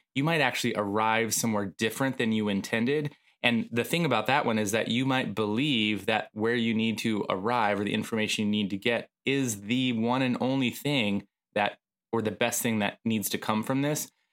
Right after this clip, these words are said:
But curiosity might say, "Actually, there's something else that you don't know about that you might need." And you need to risk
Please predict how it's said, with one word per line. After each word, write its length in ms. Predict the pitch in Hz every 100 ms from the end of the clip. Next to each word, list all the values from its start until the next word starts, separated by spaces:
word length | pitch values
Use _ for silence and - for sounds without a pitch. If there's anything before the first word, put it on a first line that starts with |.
| _ -
But 140 | 110
curiosity 760 | - 131 123 127 117 - 113 107
might 320 | 113 110 -
say, 380 | - 113 104 -
"Actually, 440 | 123 139 - 175 160
there's 200 | 139 -
something 400 | 135 123 117 -
else 220 | 120 107 -
that 100 | 101
you 160 | 104
don't 240 | 104 113 113
know 160 | 101
about 280 | 92 87 -
that 120 | 98
you 100 | 101
might 280 | 98 92 -
need." 360 | 92 90 85 - _ _ _ _
And 120 | 110 107
you 80 |
need 160 | 113 113
to 100 | 104
risk 520 | 98 123 110 - -